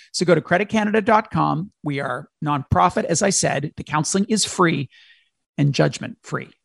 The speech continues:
I think it is fair to say that there is some entitlement in the air. Everyone, high income, low income, tall or short, East Coast, West Coast, the North,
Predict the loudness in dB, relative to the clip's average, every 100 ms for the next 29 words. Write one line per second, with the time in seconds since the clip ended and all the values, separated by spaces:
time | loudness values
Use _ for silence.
0 | _ _ 2 6 6 4 2 4 4 4
1 | 0 2 4 6 6 6 4 0 4 8
2 | 8 8 6 4 2 4 4 2 -2 _
3 | -10 -2 4 4 6 4 6 6 4 2
4 | 4 4 4 0 -2 -4 -4 -8 -6 -2
5 | 0 0 -4 -8 -12 -12 -12 _ 0 2
6 | 4 2 0 -4 -8 -10 _ -4 4 4
7 | 6 4 6 4 4 2 4 6 6 6
8 | 2 2 0 2 4 4 4 2 2 0
9 | 0 4 8 8 6 2 -2 0 4 8
10 | 6 4 -4 -20 -6 -2 -2 -2 -2 0
11 | 0 0 4 4 4 -2 2 6 6 4
12 | -4 -14 _ _ _ _ _ -4 0 0
13 | -2 -12 -20